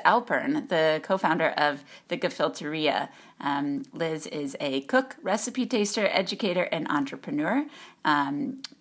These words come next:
she's also a faculty member in the Culinary Entrepreneurship Program at the International Culinary Center in New York City.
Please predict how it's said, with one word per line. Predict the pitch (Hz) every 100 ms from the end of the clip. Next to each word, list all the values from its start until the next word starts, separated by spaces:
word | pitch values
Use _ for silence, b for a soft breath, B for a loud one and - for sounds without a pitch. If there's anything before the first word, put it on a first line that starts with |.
| _
she's | - -
also | 175 147 151
a |
faculty | 160 156 151 - 147
member | 147 139 143 139 139 -
in | 147 139
the | 135 139 139
Culinary | 185 208 214 214
Entrepreneurship | - 190 196 - 165 208 208 -
Program | - 147 131 110 92 b b b
at | - 170 -
the | 143
International | - 151 156 143 143 - 143
Culinary | - 139 135 -
Center | 139 139 139
in | 131 135
New |
York | - -
City. | 143 131 -